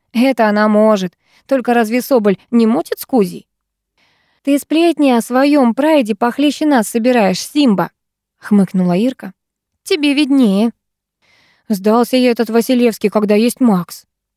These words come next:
продолжал удивляться Даня. "О-о-о", протянула Ирка. "Ты многого не знаешь о коварстве девчонок, Данечка. Кузя — это так,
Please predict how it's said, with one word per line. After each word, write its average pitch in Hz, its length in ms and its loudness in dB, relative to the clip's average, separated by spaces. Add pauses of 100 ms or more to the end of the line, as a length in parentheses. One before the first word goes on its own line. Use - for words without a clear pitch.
(320)
продолжал 185 520 -2
удивляться 185 560 -2
Даня. 165 320 -10 (840)
"О-о-о", 247 840 2 (220)
протянула 180 500 0
Ирка. 170 380 -10 (280)
"Ты 370 160 -2
многого 302 480 0
не 349 140 -4
знаешь 233 400 0
о 330 60 -2
коварстве 233 520 -2
девчонок, 208 520 -2
Данечка. 185 520 -6 (340)
Кузя — 349 420 -2 (280)
это 349 300 -2
так, - 340 -4